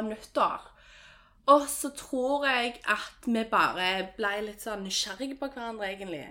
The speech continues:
Ehm, for begge to er, vi er veldig forskjellige, ehm, men, og Petter, han er veldig intelligente, så jeg synes det var sykt attraktivt at han kunne så mye, og ser han en person som er ufattelig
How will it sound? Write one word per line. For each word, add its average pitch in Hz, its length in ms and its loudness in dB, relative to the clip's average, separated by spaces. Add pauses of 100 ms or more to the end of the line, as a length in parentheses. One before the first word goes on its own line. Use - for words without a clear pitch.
(360)
Ehm, 196 640 -4
for - 120 -20
begge 202 300 -10
to 214 320 -4
er, 196 380 0 (380)
vi 226 120 4
er 226 140 6
veldig 196 400 2
forskjellige, 240 640 0 (340)
ehm, 185 500 -4
men, 226 240 -2
og 220 160 -2
Petter, - 240 -10
han 196 160 -6
er 208 80 0
veldig 185 320 -8
intelligente, 220 680 -4
så - 200 -12
jeg 208 300 0 (400)
synes - 420 -4
det 202 160 6
var 185 180 -2
sykt - 540 -8
attraktivt - 640 -8
at - 100 -16
han 202 140 -12
kunne 196 420 -4
så 269 140 -6
mye, 180 320 -6 (100)
og 185 300 -4 (400)
ser 240 320 -2
han 247 80 -2
en 240 80 -4
person 233 400 -6
som 208 160 -6
er 196 160 -8
ufattelig - 800 -10